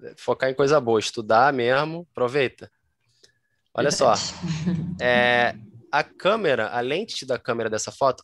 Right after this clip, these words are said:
Speaker 1: muitas vezes você consegue obter essa informação com o fotógrafo, né, do projeto. É, você recebe o material, já tem as informações de lente na imagem. Nesse caso aqui, eu acho que eu já estraguei essa parte.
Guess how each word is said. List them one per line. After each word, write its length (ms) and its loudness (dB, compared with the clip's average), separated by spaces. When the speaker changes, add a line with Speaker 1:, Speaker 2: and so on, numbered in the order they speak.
Speaker 1:
muitas 360 -2
vezes 200 -2
você 200 -6
consegue 360 -4
obter 220 -4
essa 140 -4
informação 580 -4
com 120 -4
o 60 -4
fotógrafo, 580 -4
né, 140 -8
do 100 -12
projeto. 480 -4
É, 720 4
você 180 -10
recebe 300 0
o 40 -4
material, 360 2
já 120 0
tem 120 -4
as 100 -6
informações 460 -4
de 60 -4
lente 480 -6
na 100 -4
imagem. 360 -2
Nesse 260 -6
caso 280 0
aqui, 160 -8
eu 40 -4
acho 100 -6
que 80 -8
eu 60 -2
já 260 -2
estraguei 420 0
essa 200 -2
parte. 580 -6